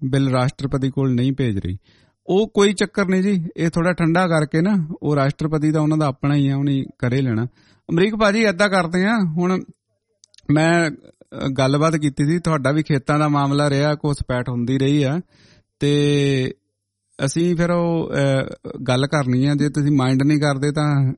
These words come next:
ਗੁਰਨਾਮ ਸਿੰਘ ਉਹਨਾਂ ਦੀ, ਹਰਨਾਮ ਸਿੰਘ ਉਹਨਾਂ ਦੀ ਰਿਕਾਰਡਿੰਗ ਕੀਤੀ ਸੀਗੀ ਇੰਟਰਵਿਊ, ਉਹ ਲਾ ਲਈਏ ਫਿਰ।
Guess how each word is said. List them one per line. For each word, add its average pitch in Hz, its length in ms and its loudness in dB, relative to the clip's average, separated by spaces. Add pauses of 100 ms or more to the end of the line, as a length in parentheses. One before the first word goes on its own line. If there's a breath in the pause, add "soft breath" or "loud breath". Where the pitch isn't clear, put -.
(320)
ਗੁਰਨਾਮ 123 400 0
ਸਿੰਘ 143 200 0
ਉਹਨਾਂ 151 180 2
ਦੀ, 151 100 -2
ਹਰਨਾਮ 135 320 2
ਸਿੰਘ 151 220 0
ਉਹਨਾਂ 151 160 2
ਦੀ 156 220 0
ਰਿਕਾਰਡਿੰਗ 127 480 0
ਕੀਤੀ 120 280 -4
ਸੀਗੀ 123 300 -2 (220)
ਇੰਟਰਵਿਊ, 123 440 -2
ਉਹ 135 180 -2
ਲਾ 135 180 0
ਲਈਏ 156 260 -2
ਫਿਰ। 170 220 -4